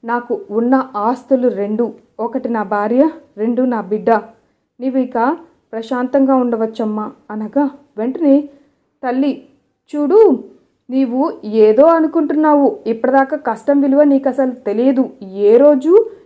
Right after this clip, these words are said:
నీవు కష్టం చేసిందే లేదు. నీవు కనుక రెండు రోజులు కష్టం చేశావు అంటే ఖచ్చితంగా ఆ కష్టం చేయలేక ఇక ఖచ్చితంగా నీవు అక్కడి నుంచి రావడం తథ్యమవుతుంది. నీవు మాత్రం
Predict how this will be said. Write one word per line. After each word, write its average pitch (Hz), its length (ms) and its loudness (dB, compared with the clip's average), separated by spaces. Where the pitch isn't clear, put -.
నీవు 285 180 -2
కష్టం 277 520 -6
చేసిందే 285 440 2
లేదు. 269 400 4
నీవు 254 240 -2
కనుక 262 300 -2
రెండు 240 360 0
రోజులు 277 320 4
కష్టం 285 560 -6
చేశావు 247 460 2
అంటే 277 300 2
ఖచ్చితంగా 277 760 0
ఆ 262 80 -2
కష్టం 262 460 -4
చేయలేక 262 880 0
ఇక 254 240 -4
ఖచ్చితంగా 254 1040 -2
నీవు 262 420 2
అక్కడి 233 440 -6
నుంచి 220 480 0
రావడం 262 580 2
తథ్యమవుతుంది. 247 920 0
నీవు 240 240 -4
మాత్రం 226 480 0